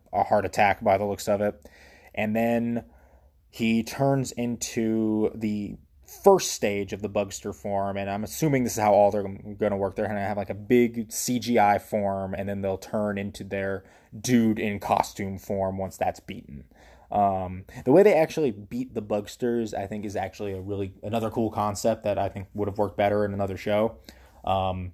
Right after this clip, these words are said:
or at least worked better with, like, different, like, Kamen Rider aesthetic. I'm, I'm just being a dick about that. Um, 'cause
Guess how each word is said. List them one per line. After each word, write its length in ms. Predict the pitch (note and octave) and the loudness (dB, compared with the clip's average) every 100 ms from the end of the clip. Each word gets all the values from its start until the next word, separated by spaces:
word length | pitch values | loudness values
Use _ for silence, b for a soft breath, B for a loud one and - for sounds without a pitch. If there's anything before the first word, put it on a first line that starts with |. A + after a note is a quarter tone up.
| - | 6
or 80 | F3 | 8
at 80 | |
least 220 | F#3+ F3+ C#3+ | 8 4 2
worked 260 | C#3+ - | 0 2
better 220 | C3 A#2+ | 0 2
with, 200 | A2 G#2+ | 0 -2
like, 280 | A2 G2 F2+ | -4 -6 -4
different, 300 | A#2 - G#2+ - | -6 -6 -10 -10
like, 220 | F#2+ F#2+ - _ _ _ | -6 -6 -8 _ _ _
Kamen 280 | - G#2+ F#2 | -4 -4 -2
Rider 260 | F#2 F2 - | -4 -6 -8
aesthetic. 440 | - - - - - | -10 -8 -10 -10 -6
I'm, 280 | F#2 G#2 G2+ | -2 -2 0
I'm 140 | G#2+ G2+ | 0 0
just 200 | F#2+ - | -6 -8
being 160 | F2+ | -8
a 40 | F#2 | -10
dick 240 | - - | -12 -14
about 220 | - - | -16 -16
that. 180 | - - - B B B B | -14 -14 -16 B B B B
Um, 520 | F#2+ G#2+ G#2 E2 F#2+ - _ b b | 0 2 2 0 -6 -14 _ b b
'cause 280 | - B2+ A2 | 4 4 4